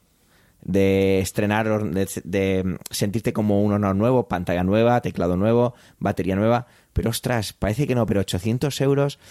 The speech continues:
claro, es mucho menos que un horno nuevo, por supuesto que sí, y menos hablando de un iMac, perdón, de un iMac, de un MacBook Pro de quince pulgadas, ¿eh? Que es un pedazo de equipo, pero ostras, guau, es, no deja de ser una, una cifra, ¿eh? Sí, me ha dejado un poco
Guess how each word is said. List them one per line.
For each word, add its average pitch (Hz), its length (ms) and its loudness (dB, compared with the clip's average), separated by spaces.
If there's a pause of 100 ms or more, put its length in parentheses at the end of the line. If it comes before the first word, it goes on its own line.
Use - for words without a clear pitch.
(280)
claro, 165 180 -2
es 113 120 -6
mucho 156 280 0
menos 180 300 0
que 131 120 0
un 113 120 2
horno 104 260 2
nuevo, 95 220 2
por - 140 -2
supuesto 110 300 0
que 104 60 0
sí, 131 220 0
y 98 60 0
menos 98 240 0
hablando 110 240 2
de 120 80 2
un 95 100 4
iMac, 95 380 0
perdón, 98 240 -2
de 90 80 0
un 92 60 2
iMac, 90 180 0
de 95 80 0
un 92 60 2
MacBook 101 240 0
Pro 104 120 2
de 117 80 0
quince 98 220 -4
pulgadas, 101 400 -2
¿eh? 107 160 -4 (260)
Que - 60 -12
es 90 80 -2
un 120 140 2
pedazo 104 420 -2
de 143 80 2
equipo, 107 440 -2 (440)
pero 113 320 4
ostras, 107 460 0 (340)
guau, 107 440 2
es, - 260 -8
no 117 100 2
deja 143 180 0
de 160 60 0
ser 160 140 -2
una, 139 260 0
una 127 160 0
cifra, 101 480 -2
¿eh? 120 60 -2
Sí, - 280 -4 (480)
me 104 480 2
ha 123 60 2
dejado 151 240 0
un 147 80 -4
poco 151 320 0